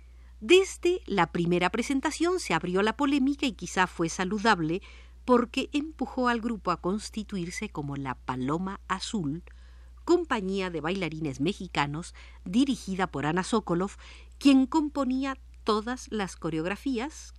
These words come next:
con alguna ayuda de Antonio de Triana. El primer programa del Teatro de Bellas Artes de La Paloma Azul estuvo integrado por Antígona, música de Carlos Chávez,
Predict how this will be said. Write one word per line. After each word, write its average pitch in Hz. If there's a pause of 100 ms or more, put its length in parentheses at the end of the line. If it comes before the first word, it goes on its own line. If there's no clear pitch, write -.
con 320
alguna 170
ayuda 165 (380)
de 214 (100)
Antonio 156
de 131
Triana. 117 (920)
El 247
primer 294
programa 143 (460)
del 156
Teatro 165
de 131
Bellas 123
Artes 131
de 123
La 113
Paloma 147
Azul 320 (600)
estuvo 311
integrado 269
por 208
Antígona, 175 (160)
música 156
de 120
Carlos 151
Chávez, 269